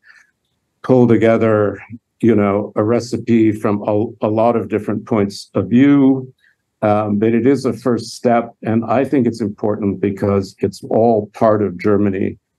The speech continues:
taking itself seriously and its own interests seriously. Um,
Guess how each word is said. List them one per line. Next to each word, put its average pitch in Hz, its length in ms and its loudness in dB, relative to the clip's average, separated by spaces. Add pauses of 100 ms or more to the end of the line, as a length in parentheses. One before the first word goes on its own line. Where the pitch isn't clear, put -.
(180)
taking 113 480 0
itself 123 880 -2 (260)
seriously - 840 -4 (320)
and 101 200 -2
its 104 180 -2
own 110 360 0
interests 113 680 0 (220)
seriously. - 800 -2 (520)
Um, 101 440 0